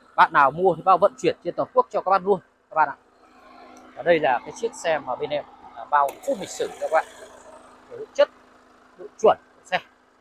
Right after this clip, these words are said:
Là cam kết không đâm va, đổ vá, không tai nạn, nước. Bảo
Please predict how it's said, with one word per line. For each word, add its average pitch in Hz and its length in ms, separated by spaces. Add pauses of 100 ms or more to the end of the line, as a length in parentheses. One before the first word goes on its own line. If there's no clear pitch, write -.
(120)
Là 98 200
cam 214 200
kết 269 140 (200)
không 180 300
đâm 180 180
va, 180 240
đổ 113 60 (100)
vá, 143 120
không - 200
tai 147 120
nạn, 156 140 (240)
nước. 220 160 (540)
Bảo 147 180